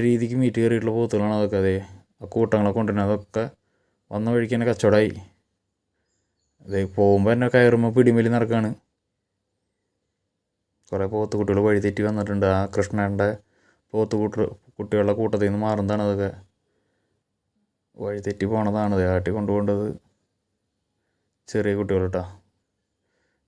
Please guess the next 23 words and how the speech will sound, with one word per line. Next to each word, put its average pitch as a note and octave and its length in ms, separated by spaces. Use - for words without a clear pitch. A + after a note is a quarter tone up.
ഈ G#2 140
രണ്ട് B2 180
വലിയ B2+ 240
കുട്ടികളൊക്കെ B2+ 420
നല്ല A#2+ 160
നല്ല B2+ 180
വളർത്താൻ A#2+ 440
പറ്റിയ A#2 220
കുട്ടിയാണ് A#2 300
ആ - 60
രണ്ടെണ്ണത്തിനെ A2+ 380
കൊണ്ടുപോണത്. G#2+ 400
ദേ G#2 140
ഇതും, A#2 240
ഇതെന്തിട്ടാന്ന് C3 460
വെച്ച് B2+ 140
കഴിഞ്ഞാൽ B2+ 260
ഈ - 20
ചന്തയിൽ B2 280
നിന്ന് A#2+ 100
തന്നെ B2 140
മേടിച്ച് A#2+ 440
ഒന്ന് A2+ 260